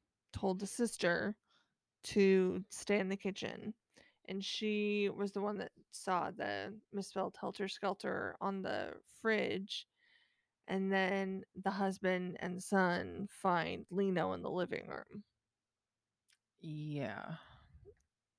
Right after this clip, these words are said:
Speaker 1: It's like, my goodness, that poor kid. Well, hell, poor son-in-law.
Speaker 2: Poor son-in-law, too. I mean, what, what do you even say about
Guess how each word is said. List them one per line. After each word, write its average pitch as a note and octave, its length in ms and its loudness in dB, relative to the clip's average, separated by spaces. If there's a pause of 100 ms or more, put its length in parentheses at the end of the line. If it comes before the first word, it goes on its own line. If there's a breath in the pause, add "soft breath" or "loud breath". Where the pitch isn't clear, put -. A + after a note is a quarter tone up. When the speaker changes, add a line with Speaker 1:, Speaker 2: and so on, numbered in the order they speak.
(360)
Speaker 1:
It's - 140 -12
like, - 260 -6 (180)
my G3 420 0
goodness, - 640 -2
that - 200 0 (1400 soft breath)
poor G#3+ 260 2
kid. G3+ 720 2 (280)
Well, F3+ 280 2 (140)
hell, F#3+ 440 2 (600)
poor G3 240 2
son-in-law. - 720 0
Speaker 2:
Poor E3+ 160 4
son-in-law, E3 540 2
too. F#3 360 0
I D3 120 2
mean, D3 540 0 (2500 loud breath)
what, F#3 480 -2 (480 loud breath)
what F#3+ 200 2
do A3 60 2
you G#3 180 4
even E3+ 420 -2
say D#3 380 -2
about D#3 180 -4